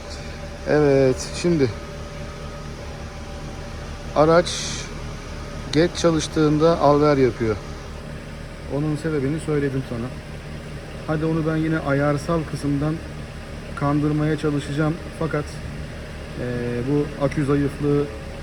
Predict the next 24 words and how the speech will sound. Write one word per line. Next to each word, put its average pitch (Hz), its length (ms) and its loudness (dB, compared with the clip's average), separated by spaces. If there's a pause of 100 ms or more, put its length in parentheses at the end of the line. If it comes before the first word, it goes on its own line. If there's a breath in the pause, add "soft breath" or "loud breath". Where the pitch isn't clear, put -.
(920)
araba 131 360 2
yattığında 139 580 4
akünün 135 320 2
zayıflaması 135 640 2
olayı 135 340 4 (120)
düzelmedi 135 420 2
ama 151 120 2
düzelmesi. 131 440 2
Onun 147 220 2
da 147 40 2 (260)
ne 151 60 4
yapılacağını, 139 720 2
ne 156 60 0
olacağını 139 440 2
anlattım. 147 500 0 (100)
Bir 131 80 0
daha 135 140 4
üzerinden 131 500 2
geçmiyorum. 127 560 2 (1400)
Araç 156 280 2 (220)
ısındığında, 147 840 2 (960)
stop 160 160 2
ettiğinde 151 680 2
çalışmıyor. 147 560 2